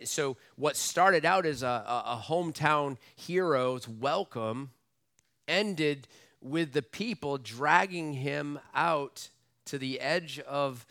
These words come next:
the cliff in Nazareth to throw him down and kill him.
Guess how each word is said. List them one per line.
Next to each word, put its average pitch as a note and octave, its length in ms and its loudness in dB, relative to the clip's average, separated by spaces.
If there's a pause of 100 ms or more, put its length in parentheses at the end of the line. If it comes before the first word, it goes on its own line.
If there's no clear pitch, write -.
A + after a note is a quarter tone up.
(300)
the A2+ 100 -8
cliff D#3 460 -6
in B2 160 -8
Nazareth C3 540 -4
to A2 100 -10
throw D3 460 -4
him B2+ 240 -6
down A#2 360 -4
and G2 320 -14
kill A2+ 280 -8
him. F#2 180 -14